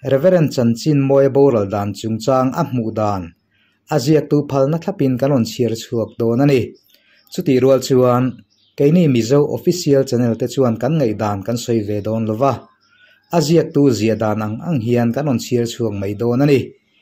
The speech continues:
Ilo chiar chun zom te ang. Shria thiam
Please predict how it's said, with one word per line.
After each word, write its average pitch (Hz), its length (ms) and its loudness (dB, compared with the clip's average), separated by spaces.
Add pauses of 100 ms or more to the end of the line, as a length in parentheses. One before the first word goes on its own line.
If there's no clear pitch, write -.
(220)
Ilo 131 280 2
chiar 110 200 0
chun 120 220 -2
zom 107 260 0
te 110 160 -6
ang. 143 480 2 (640)
Shria 180 340 4
thiam 117 260 2